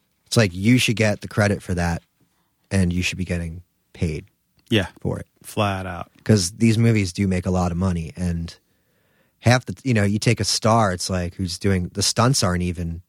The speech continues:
Speaker 1: it's all C G people, you know?
Speaker 2: Mm-hmm.
Speaker 1: It's crazy.
Speaker 2: I don't
Speaker 1: But
Speaker 2: know.
Speaker 1: I, I, I, you know what? I,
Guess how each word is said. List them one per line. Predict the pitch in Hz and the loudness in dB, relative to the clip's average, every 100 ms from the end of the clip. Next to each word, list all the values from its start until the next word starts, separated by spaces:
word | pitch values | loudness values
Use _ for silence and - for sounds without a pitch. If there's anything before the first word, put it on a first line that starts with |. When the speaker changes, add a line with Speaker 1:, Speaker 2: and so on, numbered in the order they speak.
| _ | _
Speaker 1:
it's | - | 2
all | 104 | 4
C | - 110 | 4 2
G | 98 110 107 | 4 4 2
people, | - 127 165 82 95 | 2 2 2 -4 -10
you | - | 0
know? | 98 98 | 2 4
Speaker 2:
Mm-hmm. | 107 104 _ _ - _ _ _ _ _ _ | 2 0 _ _ -20 _ _ _ _ _ _
Speaker 1:
It's | - | -10
crazy. | - 185 147 80 85 _ _ _ _ _ _ _ _ _ _ _ _ _ _ _ _ - | 0 4 4 0 -10 _ _ _ _ _ _ _ _ _ _ _ _ _ _ _ _ -8
Speaker 2:
I | - | -4
don't | 147 | 6
Speaker 1:
But | |
Speaker 2:
know. | 156 | 6
Speaker 1:
I, | 170 175 - | 6 0 2
I, | 156 | 2
I, | - | 2
you | 139 | 2
know | 156 | 6
what? | 165 160 | 4 4
I, | 131 135 | 4 2